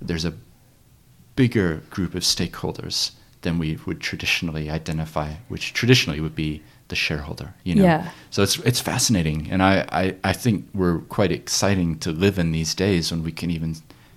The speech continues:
Speaker 1: talk about these things.
Speaker 2: Yeah. It, that's a really exciting space. And actually that concept that you describe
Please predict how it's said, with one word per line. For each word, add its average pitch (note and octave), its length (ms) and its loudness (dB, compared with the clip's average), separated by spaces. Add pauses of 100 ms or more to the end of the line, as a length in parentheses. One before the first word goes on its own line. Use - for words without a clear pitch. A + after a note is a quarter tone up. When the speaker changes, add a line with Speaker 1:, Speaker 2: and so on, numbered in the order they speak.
(100)
Speaker 1:
talk C3 220 0
about - 260 -6
these - 200 -10
things. - 240 -4
Speaker 2:
Yeah. F#3+ 320 6 (500)
It, - 320 2
that's - 300 4
a A#3 100 10
really G3+ 460 4
exciting F3 440 0
space. E3+ 360 0
And F3 280 4
actually F#3+ 300 4
that F#3+ 220 6
concept F3 720 0
that F3+ 100 0
you E3 140 -2
describe E3 680 0